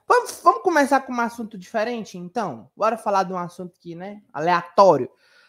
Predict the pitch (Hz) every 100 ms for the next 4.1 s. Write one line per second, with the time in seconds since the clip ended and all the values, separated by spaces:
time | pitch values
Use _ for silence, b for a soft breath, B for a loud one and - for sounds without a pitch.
0 | b b _ - 240 214 - 214 254 262
1 | 254 247 - 247 - 254 240 - 139 156
2 | 190 202 196 190 185 196 175 175 175 180
3 | 156 160 170 185 175 190 - 175 - -
4 | 92